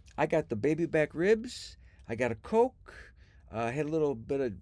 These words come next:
chocolate brownie afterwards. Twenty-two dollars. Or how about some of these blank goodwill receipts, huh? Yeah, fill 'em out yourself. S-, whatever you, amount you wanna put it in. Bring it to the accountant at the end."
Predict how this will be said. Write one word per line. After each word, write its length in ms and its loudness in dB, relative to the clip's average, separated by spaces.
chocolate 400 -2
brownie 420 4
afterwards. 680 0
Twenty-two 600 -2
dollars. 640 4
Or 720 6
how 80 -10
about 240 -10
some 160 -4
of 60 -2
these 100 -2
blank 440 -4
goodwill 400 0
receipts, 720 -8
huh? 220 -4
Yeah, 120 -4
fill 240 -2
'em 100 2
out 200 -2
yourself. 520 -4
S-, 320 -16
whatever 380 -2
you, 240 0
amount 320 2
you 100 0
wanna 180 2
put 220 -4
it 120 0
in. 200 0
Bring 220 4
it 120 0
to 80 -2
the 140 0
accountant 400 -2
at 140 -4
the 100 -4
end." 120 -4